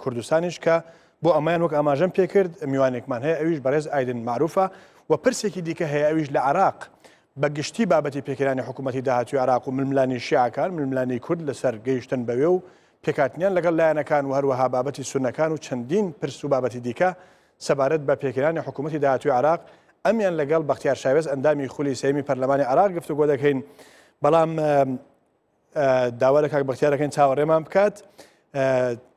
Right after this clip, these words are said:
چەند ساتێک لەگەڵمان بمێنێتەوە. ئێمە پرسی یەکەممان کە کاک ئایدن پێشتر گرفتێکە بوو، نەمانتوانێ وەرەگرین، دەچینەوە لای ئەو. کاک ئایدن معروف، نوێنەری بەرەی تورکمانی لە هەرێمی کوردستان، بەخێر بیتەوە، سڵاوت لێبێ.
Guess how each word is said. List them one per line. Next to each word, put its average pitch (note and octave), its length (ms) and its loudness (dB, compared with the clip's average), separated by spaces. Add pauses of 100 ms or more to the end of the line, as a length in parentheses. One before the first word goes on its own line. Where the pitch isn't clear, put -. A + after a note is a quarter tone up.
(480)
چەند C#3+ 180 0
ساتێک D3 280 2
لەگەڵمان C#3+ 320 2
بمێنێتەوە. E3+ 560 2
ئێمە D3+ 240 0 (640)
پرسی C#3+ 640 -4 (160)
یەکەممان D3 460 0 (100)
کە C#3+ 100 2 (160)
کاک C#3 140 2
ئایدن C3+ 380 2
پێشتر D3 280 0
گرفتێکە D#3 380 -2
بوو، D3 120 2
نەمانتوانێ E3+ 400 2
وەرەگرین، D#3+ 340 2
دەچینەوە D#3 340 0
لای D3 140 6
ئەو. C#3 100 4 (460)
کاک F3+ 240 2
ئایدن F3+ 340 2
معروف، E3 280 4
نوێنەری E3 380 2
بەرەی D#3+ 200 2
تورکمانی D3 360 -2
لە C#3+ 80 2
هەرێمی C#3+ 260 0
کوردستان، C#3+ 440 -2 (640)
بەخێر D3+ 340 2
بیتەوە، G3 360 4 (140)
سڵاوت C#3+ 340 4
لێبێ. A2 240 -2